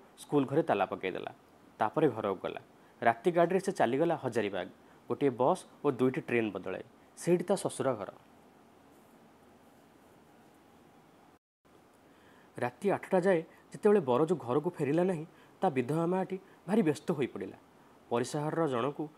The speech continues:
ଧରି ଖୋଜାଖୋଜି କଲା। ରାସ୍ତାଘାଟ, ଦୋକାନ ବଜାର, ସାଙ୍ଗସାଥିଙ୍କ ଘର, ନଈ, ପୋଖରୀ, କୂଅ, ପାହାଡ଼, ଜଙ୍ଗଲ, ସ୍କୁଲକୁ ବି।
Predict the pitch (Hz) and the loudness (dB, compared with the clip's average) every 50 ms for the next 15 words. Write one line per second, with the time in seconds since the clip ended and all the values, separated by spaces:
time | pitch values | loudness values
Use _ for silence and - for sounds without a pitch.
0 | - - - - - - - - - - 147 117 113 117 131 170 156 127 - - | -20 -20 -20 -20 -20 -20 -20 -18 -14 -10 -8 -2 0 0 0 0 0 -6 -8 -14
1 | - - - - 131 127 147 147 175 147 160 127 107 92 92 - - - - - | -20 -12 -6 -4 0 0 0 0 -2 -6 -6 -6 -6 -8 -10 -12 -18 -20 -20 -20
2 | - - 120 113 - - - 135 110 110 110 - - 123 127 123 120 - - 131 | -10 -4 -4 -4 -4 -2 -4 -4 -2 -4 -6 -8 -8 -8 -8 -8 -10 -8 -6 -4
3 | 127 123 120 120 110 107 117 120 131 127 - 120 113 131 131 139 131 113 131 123 | -4 -2 -2 -4 -4 -4 -4 -6 -6 -6 -6 -6 -4 -4 -4 -4 -6 -6 -4 -2
4 | 135 127 120 123 113 113 120 135 139 - - - - - - - 120 117 131 147 | -2 -2 -2 -4 -4 -4 -4 -6 -8 -12 -20 -20 -20 -18 -8 -2 0 2 2 2
5 | 156 147 - 139 - - - 147 151 147 - - 135 147 156 156 156 143 127 131 | 2 0 -2 -4 -6 -4 -4 -4 -4 -4 -4 -2 0 0 0 0 -2 -4 -6 -6
6 | 143 151 147 127 135 127 131 143 156 170 180 - - - - - - - - 208 | -4 -4 -4 -2 -2 -2 -2 -2 -4 -4 -6 -8 -12 -20 -20 -18 -8 0 2 4
7 | 208 175 - - 107 90 - | 4 4 2 -2 -6 -6 -6